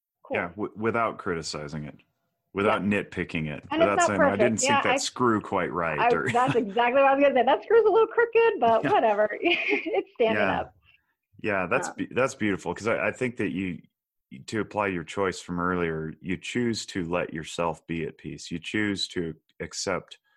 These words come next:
Speaker 2: happiness. You choose to allow grace and forgiveness and all those things. Um, because the inner voices that we built up over time from the bullying, from the, from the neglect, from the invalidation, um,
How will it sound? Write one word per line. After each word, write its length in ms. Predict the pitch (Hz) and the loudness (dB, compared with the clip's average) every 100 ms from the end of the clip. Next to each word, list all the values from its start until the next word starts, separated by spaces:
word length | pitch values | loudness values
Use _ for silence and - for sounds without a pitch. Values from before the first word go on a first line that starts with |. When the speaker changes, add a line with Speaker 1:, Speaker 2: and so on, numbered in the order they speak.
| _ _ | _ _
Speaker 2:
happiness. 640 | - 87 - 78 71 - - | -8 -8 -6 -6 -8 -10 -12
You 100 | 82 | -12
choose 420 | - 101 95 - | -4 -4 -2 -6
to 380 | 92 85 85 80 - - _ - | -6 -4 -4 -10 -16 -20 _ -10
allow 640 | 85 85 82 80 76 78 _ _ _ _ _ - | -4 -2 0 -2 -4 -8 _ _ _ _ _ -6
grace 420 | 90 85 85 - | -2 -2 -4 -10
and 100 | 76 | -10
forgiveness 640 | 90 80 85 85 78 - | -8 -4 -4 -4 -8 -8
and 80 | 82 | -6
all 80 | 80 | -6
those 220 | 78 73 | -6 -8
things. 340 | 78 80 80 - - - - - - | -8 -8 -10 -14 -20 -20 -20 -20 -10
Um, 260 | 82 80 | -6 -6
because 240 | 78 101 92 | -6 -6 -6
the 180 | 90 85 | -4 -2
inner 180 | 127 | -2
voices 520 | 95 95 85 - 80 78 | 0 0 -2 -4 -10 -4
that 120 | 73 | -4
we 120 | 82 | -2
built 260 | 78 95 98 | -2 -2 -2
up 140 | 92 | -4
over 160 | 85 78 | -6 -6
time 360 | - 82 85 | -8 -6 -6
from 180 | 76 82 | -6 -8
the 80 | 82 | -4
bullying, 500 | 85 85 82 80 78 | -2 -2 -2 -4 -6
from 180 | 82 80 | -8 -8
the, 220 | 78 - _ | -8 -10 _
from 160 | 87 | -8
the 80 | 82 | -6
neglect, 500 | 78 78 82 78 78 | -6 -6 -4 -4 -6
from 120 | - 85 | -8 -6
the 80 | |
invalidation, 800 | 82 80 80 78 80 78 - 80 78 - - - _ - | -4 -2 -2 -2 -4 -4 -6 -10 -10 -20 -20 -20 _ -8
um, 540 | 85 82 78 76 71 | -4 -2 -4 -6 -10